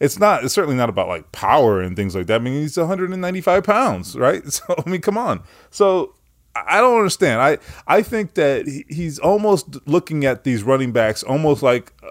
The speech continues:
a, like a participation trophy situation. You know, it's like, "Oh, they're all the same." Frank, come on, man. They're not all the same.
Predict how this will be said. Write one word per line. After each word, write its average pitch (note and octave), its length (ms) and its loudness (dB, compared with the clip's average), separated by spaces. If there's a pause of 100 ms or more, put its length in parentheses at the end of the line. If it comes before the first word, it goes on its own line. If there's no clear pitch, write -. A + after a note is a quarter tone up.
(160)
a, - 100 -2
like F#2 140 -10
a A2+ 60 -6
participation A#2 920 -2
trophy F#2+ 420 -4
situation. E2 680 -10 (260)
You B2 140 -4
know, B2+ 260 0
it's B2 160 -6
like, B2+ 300 2 (520)
"Oh, F3 320 4
they're D#3+ 160 4
all G#3+ 140 4
the A#3 80 -2
same." B3+ 380 -2 (420)
Frank, D#3+ 460 -4
come C#3 240 -8
on, - 300 -12
man. A#2 560 -6
They're D3+ 120 -2
not C#3 400 0
all G#2 220 2
the D#2+ 120 -14
same. G2 600 -2